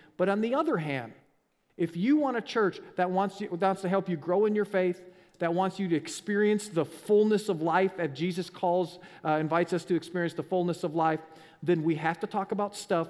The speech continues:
and we have to talk about money because Jesus talks about it more than everything or anything else. But here's my promise to you, and I made it last week as well. I don't want anything from you.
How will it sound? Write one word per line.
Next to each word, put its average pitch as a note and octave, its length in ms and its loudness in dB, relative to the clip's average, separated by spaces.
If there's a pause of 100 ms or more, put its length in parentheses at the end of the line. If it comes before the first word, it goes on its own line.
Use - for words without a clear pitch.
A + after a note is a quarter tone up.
and D#3+ 120 -4
we E3 100 -2
have F3+ 260 -4
to F#3 80 -6
talk F3 260 -4
about E3 200 -4
money G#3 280 0
because E3+ 380 -2
Jesus G#3+ 480 -8
talks - 400 -8
about F#3+ 260 0
it F3+ 100 -4 (300)
more G3 560 2
than F#3 340 0
everything E3 680 -2
or D3+ 120 -2
anything D3+ 640 -4 (380)
else. C3+ 300 -2
But C#3+ 120 -2
here's A3+ 200 -2
my B3+ 100 0
promise G3 360 0
to E3 80 -2
you, D3+ 40 0
and C#3 80 -2
I C3+ 60 -4
made F#3 180 -2
it F3+ 60 -2
last E3+ 260 -2
week E3 180 -2
as C#3+ 120 -4
well. C#3+ 200 0 (840)
I D#3+ 100 0
don't F#3+ 120 0
want G#3 120 2
anything G#3+ 280 2
from G#3+ 220 2
you. C#3+ 200 0